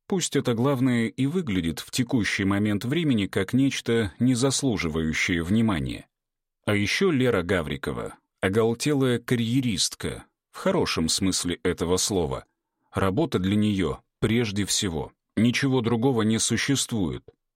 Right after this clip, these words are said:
Хоть убейся, хоть сама убей, а результат должен быть обязательно. Коллеги-мужчины ее недолюбливали за излишнее рвение, но Брагину как раз это и нравилось в Гавриковой:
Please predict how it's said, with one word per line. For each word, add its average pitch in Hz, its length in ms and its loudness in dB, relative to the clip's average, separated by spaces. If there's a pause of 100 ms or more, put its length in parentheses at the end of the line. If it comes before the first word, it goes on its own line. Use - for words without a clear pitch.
(160)
Хоть - 280 -2
убейся, 101 580 -2
хоть 117 240 -2
сама 127 380 2
убей, 127 440 0 (280)
а 104 120 0
результат 107 720 0
должен 98 600 0
быть 87 340 -4
обязательно. 85 840 -4 (680)
Коллеги-мужчины 139 1160 2
ее 131 260 2
недолюбливали 120 760 2
за 107 220 2
излишнее 104 600 0
рвение, 85 640 -2 (160)
но 87 220 0
Брагину 87 680 0 (180)
как - 220 -4
раз - 400 -2
это 117 280 -2
и 110 260 -2
нравилось 85 720 0
в 87 120 -4
Гавриковой: 76 720 -2